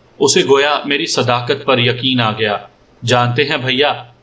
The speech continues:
अम्मी लाली बाजी को अपनी बहू कहती हैं, वो उन्हें आपकी दुल्हन बनाएंगी, फिर वो मेरी भाभी हो जाएंगी ना?" "हाँ," मैंने कहा, मेरा दिल रोने लगा। फिर मैं अपनी अम्मी, अपनी बहन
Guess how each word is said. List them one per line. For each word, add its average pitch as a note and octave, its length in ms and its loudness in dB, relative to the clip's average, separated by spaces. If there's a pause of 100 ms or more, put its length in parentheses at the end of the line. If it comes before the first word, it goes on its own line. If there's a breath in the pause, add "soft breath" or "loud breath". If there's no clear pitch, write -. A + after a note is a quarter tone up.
(160)
अम्मी C3 560 -2
लाली B2 340 2
बाजी B2 300 0
को C3 220 2
अपनी C3 220 -2
बहू A#2+ 260 2
कहती A#2+ 360 -2
हैं, A2+ 320 -4 (280)
वो D3 140 4
उन्हें C#3 280 2
आपकी B2 360 -2
दुल्हन B2 360 2
बनाएंगी, A#2 480 -2 (460)
फिर C#3+ 160 0
वो C3 140 0
मेरी C3 240 0
भाभी A#2 380 -2
हो D3 180 2
जाएंगी A2+ 380 -2
ना?" C3+ 300 -2 (340)
"हाँ," G#2+ 440 -2 (120)
मैंने B2 260 2
कहा, A2+ 260 0 (440)
मेरा D3 260 0
दिल C3+ 260 0
रोने B2 340 2
लगा। G2+ 420 -4 (360)
फिर C#3 140 2
मैं C3 280 -2
अपनी C3 320 -2
अम्मी, B2 460 2
अपनी B2 300 0
बहन A#2+ 440 -2